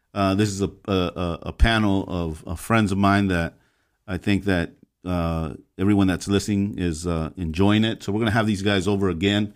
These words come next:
and, you know, we're gonna continue some, some, some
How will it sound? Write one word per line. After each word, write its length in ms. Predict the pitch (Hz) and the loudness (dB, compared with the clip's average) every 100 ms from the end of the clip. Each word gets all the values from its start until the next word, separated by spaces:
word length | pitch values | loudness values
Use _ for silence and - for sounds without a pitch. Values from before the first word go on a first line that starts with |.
| _ _ _ _ - | _ _ _ _ -4
and, 460 | 113 110 110 107 - | 2 4 4 2 2
you 100 | 117 | 4
know, 80 | 165 | 6
we're 140 | 147 | 6
gonna 160 | 139 147 | 6 4
continue 380 | 135 127 175 | 2 2 2
some, 340 | 143 143 123 123 | 4 4 2 0
some, 480 | - 117 107 104 - - _ - 104 | -4 0 0 -2 -6 -20 _ -20 -20
some 380 | - - 117 101 | -6 0 0 0